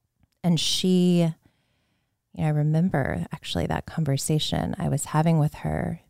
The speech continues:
the day she had a stroke. And I was actually coming back from the,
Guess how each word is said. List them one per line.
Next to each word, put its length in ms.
the 80
day 280
she 500
had 160
a 60
stroke. 580
And 640
I 60
was 120
actually 680
coming 220
back 340
from 640
the, 420